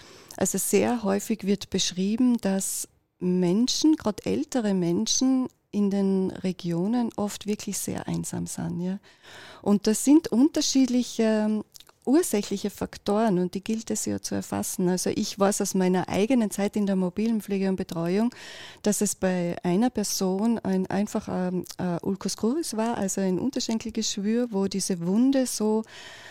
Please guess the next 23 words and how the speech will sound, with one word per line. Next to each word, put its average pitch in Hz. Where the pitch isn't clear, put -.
ähm, 185
praktisch -
so 190
Gerüche 214
verbreitet -
hat, 233
dass 220
sie 214
sich -
nicht 240
mehr 254
getraut 185
hat, 170
unter 175
Menschen 170
zu 220
gehen 214
und 214
ist -
deswegen 185
vereinsamt, 170
ja. 208
Dann 208